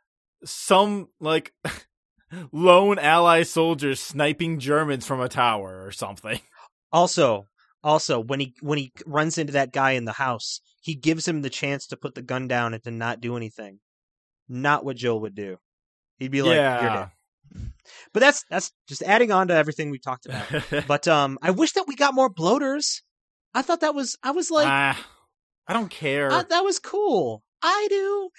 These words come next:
Speaker 2: It's, like, iconic. Personally, I just liked
Speaker 1: <laughs>
Speaker 2: the visual.
Speaker 1: I like the Left
Speaker 2: I,
Speaker 1: four
Speaker 2: I,
Speaker 1: Dead
Speaker 2: I
Speaker 1: two giant monster.
Speaker 2: Left four Dead two?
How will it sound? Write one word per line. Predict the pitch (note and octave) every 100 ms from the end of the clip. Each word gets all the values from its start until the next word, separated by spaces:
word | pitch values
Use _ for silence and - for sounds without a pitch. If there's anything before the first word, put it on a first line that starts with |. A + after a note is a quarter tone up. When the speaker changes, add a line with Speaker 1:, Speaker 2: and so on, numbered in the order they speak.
| -
Speaker 2:
It's, | D#4 -
like, | E4
iconic. | E4 D4 E4 E4 F4 D#3+ A2+ _ _ _ _ _ _ _ _ _ _ -
Personally, | - C4+ B3 G3+ D3+ A#2+ G#2 -
I | D3+ E3+
just | F#3+ A3+ - - - _
liked | D#3 E3 E3 C3 -
Speaker 1:
<laughs> |
Speaker 2:
the | D3+
visual. | C3+ D#3 D3+ D#3+ D#3 D#3+ D#3+ D#3+ _ _ _ _ -
Speaker 1:
I | G#3
like | A3 A#3 A#3
the | G3
Left | F3 F#3 F#3+
Speaker 2:
I, | A#3+
Speaker 1:
four |
Speaker 2:
I, | F3
Speaker 1:
Dead |
Speaker 2:
I | A3+
Speaker 1:
two | - E3 D3 C3
giant | A#2+ C#3+ C3+ B2+ A#2 - _
monster. | C#3 B2 G#2+ - G#2+ G2 F#2 _ _ _ _ _ _ _ _
Speaker 2:
Left | C3 D3
four | C3
Dead | B2+ -
two? | A#2 C3 A3